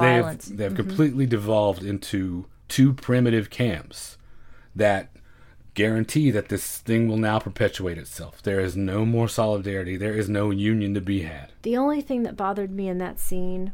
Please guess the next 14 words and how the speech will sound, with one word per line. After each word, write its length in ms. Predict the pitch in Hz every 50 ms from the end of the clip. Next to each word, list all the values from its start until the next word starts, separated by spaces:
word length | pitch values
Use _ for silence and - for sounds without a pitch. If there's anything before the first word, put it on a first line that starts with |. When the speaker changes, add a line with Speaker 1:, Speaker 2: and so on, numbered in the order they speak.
| -
Speaker 2:
was 760 | - 196 196 190 180 175 170 170 170 170 175 170 165 - - - -
when 180 | - 202 196 196
they 160 | 190 175 175
go 340 | 170 - 190 185 185 185 185
into 680 | 180 175 165 - - 175 170 165 165 165 165 160 160 160
freeze 560 | 165 - - - 214 220 220 226 233 226 226 -
mode 480 | 226 226 226 226 233 233 233 233 226 220
with 200 | 220 226 226 -
this 420 | 233 233 233 240 233 - - - - -
and 400 | 208 202 185 185 180 180 175 170 - - - - - - - - - - - - - - - - - - - -
they 120 | - 202 196
replay 480 | 185 190 202 202 202 - - 190 180 175
Yaphet 380 | 180 175 170 - - - -
Kotto's 540 | - - 185 170 - 180 170 165 160 - -